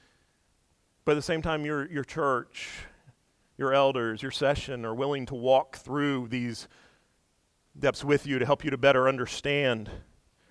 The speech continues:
where things are for you. But I also want to offer some pastoral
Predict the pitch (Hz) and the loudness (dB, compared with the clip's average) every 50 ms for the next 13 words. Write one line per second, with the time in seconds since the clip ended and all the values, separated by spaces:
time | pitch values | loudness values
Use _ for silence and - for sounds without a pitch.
0 | _ _ _ _ _ _ _ _ _ _ _ _ _ _ _ - 131 117 113 - | _ _ _ _ _ _ _ _ _ _ _ _ _ _ _ -4 -2 -2 -2 -2
1 | 139 123 110 123 117 123 117 107 - - 110 107 110 120 123 117 110 107 104 - | -6 -6 -4 0 2 2 2 2 0 -4 -8 -6 -2 -2 0 0 0 0 -2 2
2 | - 127 123 131 151 147 - 175 147 135 127 123 127 123 123 - 143 123 - - | 2 6 8 8 6 6 4 0 -2 0 0 2 4 4 4 2 0 -4 -6 -8
3 | 127 113 127 131 123 - - - 139 131 131 120 107 101 - | -8 -2 0 0 0 0 -2 -4 -2 2 2 2 2 2 -2